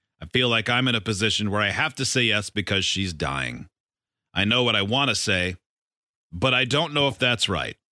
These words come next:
I'm so hurt that sex with an ex was apparently so good, she needs to do it one more time before she dies.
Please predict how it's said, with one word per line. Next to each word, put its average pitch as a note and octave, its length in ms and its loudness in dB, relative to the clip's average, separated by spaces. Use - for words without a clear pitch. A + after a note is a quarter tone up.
I'm A2 160 0
so D3+ 260 0
hurt C#3 300 -2
that A#2 120 -4
sex - 400 -2
with A#2 280 -2
an G#2+ 160 2
ex C3+ 300 -2
was A2 120 0
apparently A#2 420 -2
so A#2+ 240 0
good, G#2+ 420 0
she A#2+ 300 0
needs C3+ 320 0
to - 120 0
do C3+ 280 2
it B2 120 -2
one A#2+ 300 2
more C3+ 220 2
time B2 360 0
before A2 380 0
she G#2 220 0
dies. C#2 520 -4